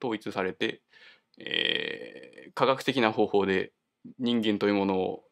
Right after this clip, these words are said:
人間の消費行動というものを見つめることができて、より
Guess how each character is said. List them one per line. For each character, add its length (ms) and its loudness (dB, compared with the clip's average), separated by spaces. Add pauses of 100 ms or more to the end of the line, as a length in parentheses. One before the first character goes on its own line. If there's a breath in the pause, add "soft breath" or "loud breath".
(120)
人 180 6
間 240 4
の 180 2
消 200 2
費 300 -4
行 200 2
動 120 4
と 80 0
い 40 4
う 40 4
も 100 4
の 120 4
を 60 -2
見 160 -6
つ 80 -4
め 100 0
る 80 -6
こ 100 -8
と 80 -6
が 100 -2
で 80 -12
き 80 -18
て、 260 -6 (760)
よ 140 0
り 260 -4